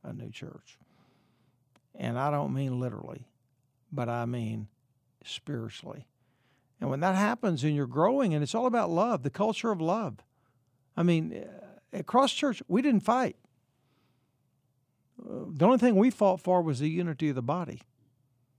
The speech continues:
I mean, we lived out Ephesians four three, and that is to be diligent to preserve the unity of the Spirit and the bond of peace. And that's how the church was built.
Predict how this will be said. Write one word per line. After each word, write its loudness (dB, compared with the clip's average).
I 0
mean, 2
we 4
lived 4
out 4
Ephesians 0
four -4
three, -6
and 0
that 0
is -4
to -2
be -2
diligent 0
to -10
preserve -2
the -2
unity -2
of -2
the -6
Spirit -4
and -6
the -4
bond -2
of -10
peace. -8
And -2
that's 2
how 2
the -2
church -4
was -4
built. -6